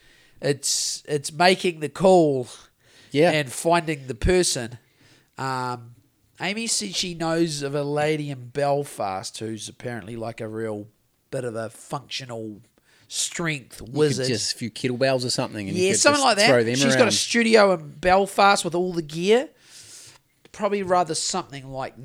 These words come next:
Speaker 1: that. But then, then there's the next thing with someone like that. It's gonna be a bit more pricey.
Speaker 2: Yeah.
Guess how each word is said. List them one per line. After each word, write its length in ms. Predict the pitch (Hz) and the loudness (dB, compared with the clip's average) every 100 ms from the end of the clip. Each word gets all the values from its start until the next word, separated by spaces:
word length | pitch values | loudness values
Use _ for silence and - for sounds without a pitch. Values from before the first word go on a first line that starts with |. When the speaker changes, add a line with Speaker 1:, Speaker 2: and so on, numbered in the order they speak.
| 135 | -6
Speaker 1:
that. 480 | 147 170 139 113 - _ _ | 0 2 2 -2 -8 _ _
But 220 | 139 151 | -14 -6
then, 320 | 170 185 151 131 | 0 0 -2 -8
then 260 | 147 160 143 | -6 -4 -4
there's 200 | 156 139 | -6 0
the 100 | 190 | 0
next 220 | 262 - | 0 -2
thing 200 | 160 - - | -4 -6 -10
with 140 | 123 | -8
someone 200 | - 160 | -4 -2
like 100 | 147 | 0
that. 300 | 175 208 202 - _ _ _ _ | 4 4 4 -2 _ _ _ _
It's 120 | _ | _
gonna 80 | 175 | -6
be 40 | 160 | -2
a 140 | 170 | 0
bit 20 | |
more 140 | 165 151 | -2 -6
pricey. 800 | - 214 202 185 - 120 80 - - | 4 8 10 8 4 0 -6 -14 -8
Speaker 2:
Yeah. 180 | 120 | -6